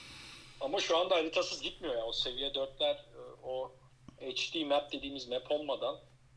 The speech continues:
çok güçlü bir sağlam detaylı işte, e, localization falan olmadan,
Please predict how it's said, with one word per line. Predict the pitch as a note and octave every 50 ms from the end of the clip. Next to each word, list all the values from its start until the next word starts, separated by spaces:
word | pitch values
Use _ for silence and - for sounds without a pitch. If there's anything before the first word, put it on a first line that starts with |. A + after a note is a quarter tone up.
| - - - - - - - - - - -
çok | - C3+ C3 - - C3 A#2+ A#2
güçlü | A#2 A#2 - - - D3+ C#3+ B2+
bir | C3 B2+ B2+ B2+ B2+
sağlam | - - - A#2+ A#2 A#2+ B2 B2+ B2+ B2 B2+
detaylı | B2+ A#2+ A#2+ - C3+ A#2+ A#2 A#2+ B2+
işte, | B2+ A#2 A#2 - - - B2
e, | A#2+ B2 B2+ C3 B2 A#2+ A#2+ A#2+ A#2 A2+ A2+
localization | A#2+ A#2+ A#2 A#2+ B2 B2+ B2 C3 C3+ C3 - - C3+
falan | - C3+ B2+
olmadan, | C#3 D#3 D3+ C#3+ B2 G#2+ - C#3 D3+